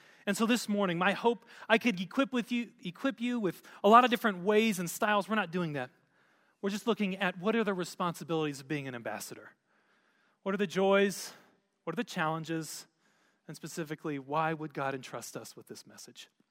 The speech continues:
Will you pray with me? Father, will you open our eyes to the scripture that we, we look through today? Will you give us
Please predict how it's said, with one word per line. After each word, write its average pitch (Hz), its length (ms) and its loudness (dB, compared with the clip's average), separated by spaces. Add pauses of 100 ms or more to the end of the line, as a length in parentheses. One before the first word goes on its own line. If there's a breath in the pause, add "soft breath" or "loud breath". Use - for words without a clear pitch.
(760)
Will 151 80 -8
you 135 60 -8
pray 131 140 -6
with 113 160 -12
me? 123 140 -20 (1000 soft breath)
Father, 190 240 8
will 180 100 0
you 196 160 2
open 196 300 2
our 175 180 4
eyes 175 420 2
to 165 100 -12
the 147 80 -4
scripture - 400 -4
that 160 140 -2
we, 160 200 -2 (180)
we 165 120 -4
look 156 200 -4
through 156 180 -8
today? 151 300 0 (880 soft breath)
Will 180 100 2
you 190 80 2
give 185 160 4
us - 280 -2